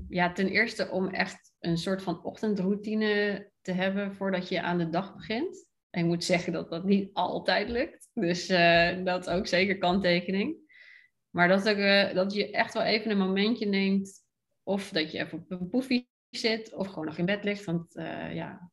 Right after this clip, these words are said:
soms zijn we gewoon hartstikke druk. Dat je eventjes dankbaar bent voor wat er de dag ervoor is gebeurd. Eh, dat je je intentie zet van hoe je die dag wil beleven en waar je nou echt behoefte aan hebt. Die drie dingen, die, die zeg ik dan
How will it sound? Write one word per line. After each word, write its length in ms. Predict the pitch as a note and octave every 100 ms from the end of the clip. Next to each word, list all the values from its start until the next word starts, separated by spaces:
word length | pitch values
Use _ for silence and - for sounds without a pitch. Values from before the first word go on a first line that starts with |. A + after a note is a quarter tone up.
| _
soms 280 | F#3 D#3+ E3
zijn 220 | D#3+ E3+
we 60 |
gewoon 160 | E3+ E3+
hartstikke 360 | F3+ F3+ E3 F#3+
druk. 260 | G4 - _ - - - - _ _
Dat 220 | - G3+
je 80 | G3+
eventjes 480 | F#3+ G#3+ G#3+ G3 F3
dankbaar 480 | E3+ G3+ B3 A#3 G#3+
bent 220 | A3 A3
voor 140 | G3+
wat 220 | F3+ E3+ E3+
er 440 | D#3+ D#3 - - _
de 160 | - E3
dag 200 | D#3 E3
ervoor 280 | E3+ B3 C4
is 80 |
gebeurd. 760 | B3+ G#3+ A3 G#3+ A3 G#3+ - -
Eh, 720 | - E3 E3 E3 E3 D#3+ D#3+ - _
dat 320 | - E3+ E3+
je 80 | -
je 160 | F3 F3
intentie 520 | F#3 F#3 G3+ G3+ G3
zet 180 | F3+ E3+
van 140 | F3+
hoe 140 | F3+ F3
je 80 |
die 140 | E3 E3
dag 160 | E3
wil 140 | E3+ D#3+
beleven 460 | D#3+ F#3+ A3 G#3+
en 120 | F3+ E3+
waar 220 | E3 F3+
je 60 |
nou 180 | F3+ E3+
echt 140 | F3 E3+
behoefte 360 | D#3 E3+ -
aan 100 | D3
hebt. 120 | C#3+
Die 120 | E3+ E3+
drie 220 | F3 E3
dingen, 340 | D#3+ E3 D#3
die, 380 | D#3 D#3 - -
die 140 | E3+ E3
zeg 240 | D#3+ D#3
ik 120 | -
dan 300 | C#3+ D3 D3+